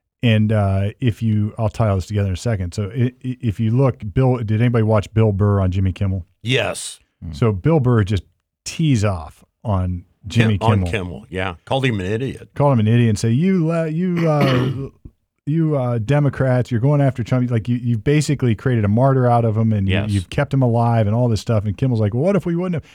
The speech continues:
Speaker 1: You know, and, and Bill Burr basically says, uh, "Because of you guys going after him,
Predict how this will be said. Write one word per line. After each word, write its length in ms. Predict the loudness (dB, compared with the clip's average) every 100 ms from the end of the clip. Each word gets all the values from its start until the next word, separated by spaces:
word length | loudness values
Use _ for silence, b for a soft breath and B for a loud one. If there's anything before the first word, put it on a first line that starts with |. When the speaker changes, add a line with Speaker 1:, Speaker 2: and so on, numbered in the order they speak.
| b
Speaker 1:
You 100 | -2
know, 60 | 0 0
and, 120 | -2 2
and 160 | 2
Bill 140 | 2 2
Burr 140 | 2
basically 400 | 2 0 2 0
says, 400 | 2 2 2 0 -12 _ _ _ _ -12
uh, 80 | -8 -2
"Because 420 | -2 0 0 0 2
of 120 | 2
you 240 | 4 4
guys 260 | 4 2 2
going 260 | 2 2 2
after 320 | 2 2 0
him, 200 | 2